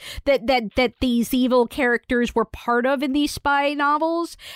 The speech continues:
and that there wasn't a lot explored there in season one. And I actually remember thinking that it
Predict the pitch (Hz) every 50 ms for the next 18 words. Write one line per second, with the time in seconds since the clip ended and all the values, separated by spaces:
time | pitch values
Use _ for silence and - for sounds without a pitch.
0 | - - 285 285 277 277 277 262 262 - 277 277 269 262 269 269 285 269 269 254
1 | 240 233 226 220 208 - - - - - 254 254 247 254 269 285 285 262 - _
2 | 269 277 277 277 269 269 269 269 285 285 285 262 - - 302 294 - 294 285 277
3 | 285 302 294 285 262 262 262 254 269 277 - - 302 277 277 277 277 277 269 -
4 | 302 311 349 370 269 247 240 226 -